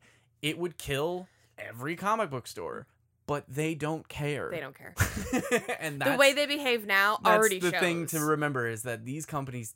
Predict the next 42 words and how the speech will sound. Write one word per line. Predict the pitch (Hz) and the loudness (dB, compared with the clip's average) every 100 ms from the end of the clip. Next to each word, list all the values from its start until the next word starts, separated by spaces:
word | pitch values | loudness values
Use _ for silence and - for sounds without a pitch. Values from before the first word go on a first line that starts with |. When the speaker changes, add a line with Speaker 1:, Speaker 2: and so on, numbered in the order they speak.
| - | -8
Speaker 1:
do | 139 143 | -4 -2
not | 139 131 - | -2 -4 -6
care | - 123 117 113 113 110 _ - - - | -4 -2 0 -2 -4 -6 _ -20 -16 -12
about | - 82 69 76 - | -10 -8 -6 -8 -10
protecting | - - 120 113 139 139 | -20 -18 -12 -6 -4 2
comic | 160 160 143 | 4 6 4
book | 123 117 | 0 -4
stores. | - 110 78 67 64 - | -6 -10 -10 -12 -14 -14
They | 82 | -14
Speaker 2:
Not | - | -14
Speaker 1:
do | 87 | -10
not | 101 95 | -10 -10
Speaker 2:
at | - | -8
all. | |
Speaker 1:
care | 120 117 117 | -4 -4 -2
about, | 113 117 117 - | -2 0 -2 -4
and | 123 123 | -6 -4
the | 120 | -6
pandemic | - 143 160 160 170 170 | -4 -2 0 0 -2 -2
should | - 147 | -4 -4
have | 139 | -2
shown | 165 160 | 0 0
you | 156 92 | -2 -6
this. | 80 - - - _ | -6 -8 -12 -18 _
They | - | -12
do | 117 143 | -2 2
not | 170 | 2
care | 165 160 | 4 4
about | 156 151 | 6 2
protecting | - 135 127 123 | 2 -2 -2 -2
comic | 120 113 | -2 -4
book | 76 | -8
stores. | - 52 50 - _ _ | -12 -14 -16 -18 _ _
They | 117 | -6
do | 131 143 | -2 0
not | 143 | 0
care | 143 143 | 0 0
about | 139 131 - | 2 0 0
keeping | 135 131 | -4 -4
fans | 123 123 120 113 | -2 -2 -2 -2
safe, | 135 131 - - _ - | 0 0 -2 -12 _ 0
happy, | 139 113 131 120 | 2 2 0 -4